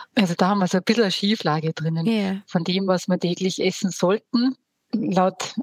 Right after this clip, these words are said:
Speaker 1: Empfehlungen.
Speaker 2: Ja, und von dem,
Speaker 1: Haben wir
Speaker 2: was
Speaker 1: ein
Speaker 2: wir
Speaker 1: bisschen zu
Speaker 2: wirklich
Speaker 1: wenig.
Speaker 2: zunehmen, zu uns
Speaker 1: Genau,
Speaker 2: nehmen.
Speaker 1: genau.
Speaker 2: Mhm.
Speaker 1: Und von dem,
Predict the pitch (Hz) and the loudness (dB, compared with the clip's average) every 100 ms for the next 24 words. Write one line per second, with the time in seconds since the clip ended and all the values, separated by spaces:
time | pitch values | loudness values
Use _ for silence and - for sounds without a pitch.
0 | - 202 - 233 247 240 247 262 220 196 | -4 -2 0 2 2 0 -2 -2 -2 -2
1 | 180 - 185 202 185 185 190 196 180 175 | -4 -6 -6 -2 0 2 2 2 0 -2
2 | - 214 254 190 180 160 160 160 _ _ | 0 0 2 2 2 0 0 -4 _ _
3 | _ - 233 202 214 202 175 165 165 165 | _ -2 -2 2 2 2 2 2 0 -4
4 | - - 202 180 165 156 - 202 208 202 | -10 -4 -2 0 -4 -8 -4 0 0 0
5 | 214 - - - 208 - - _ - 175 | -8 -14 -16 -4 -4 -2 -10 _ -8 -4
6 | 175 180 | -4 -6